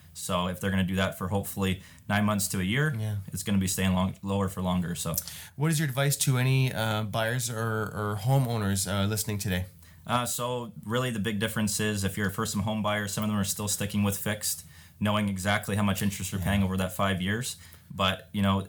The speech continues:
Speaker 1: for everybody else, uh, that's looking at variable or has it, had it in the past, it's still a good option.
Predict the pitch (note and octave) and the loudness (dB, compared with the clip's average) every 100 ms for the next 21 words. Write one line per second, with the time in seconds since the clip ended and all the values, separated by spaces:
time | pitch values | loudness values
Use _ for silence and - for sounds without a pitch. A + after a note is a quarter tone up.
0 | - - G2 F#2+ G#2 G2+ F#2+ G2+ A#2 - | -8 -4 -2 0 0 0 2 2 0 -2
1 | - G2+ F#2+ F#2+ E2+ - G2 G#2 G2 G2 | -2 0 2 2 2 0 0 2 2 2
2 | G#2 G2+ G2+ G2 F#2+ G2 F#2+ G2 - G2+ | 2 2 0 0 0 0 0 -2 -6 0
3 | G2+ G2 F2 F2+ G2 A2 D3+ - - G2 | 2 2 -2 -4 0 0 0 -2 -4 -2
4 | - G2 F#2 - - - - | -2 0 -2 -2 -6 -6 -8